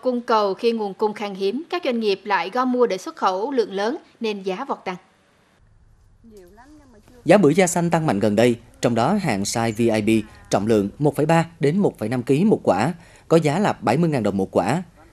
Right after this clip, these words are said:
Speaker 2: còn size từ một đến một phẩy hai ký, giá là năm mươi lăm ngàn đồng một quả. Song trước đây, một thời gian dài,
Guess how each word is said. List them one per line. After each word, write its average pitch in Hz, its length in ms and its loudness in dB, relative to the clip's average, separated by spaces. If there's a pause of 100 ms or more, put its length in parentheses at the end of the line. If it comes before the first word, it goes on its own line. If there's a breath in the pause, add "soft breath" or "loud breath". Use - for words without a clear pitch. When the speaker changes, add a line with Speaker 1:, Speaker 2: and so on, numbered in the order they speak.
Speaker 2:
còn 170 140 4
size 180 300 2
từ 143 100 0
một 127 300 2
đến 127 160 -2
một 165 200 0
phẩy 104 120 -2
hai 135 160 0
ký, 139 340 0 (420 soft breath)
giá 135 220 2
là 190 140 2
năm 147 220 2
mươi 165 80 2
lăm 147 160 0
ngàn 110 120 0
đồng 98 140 0
một 92 140 -4
quả. 113 300 0 (720)
Song 117 300 0
trước 190 140 0
đây, 110 180 2 (200 loud breath)
một 175 160 4
thời 156 100 2
gian 175 220 -2
dài, 104 200 2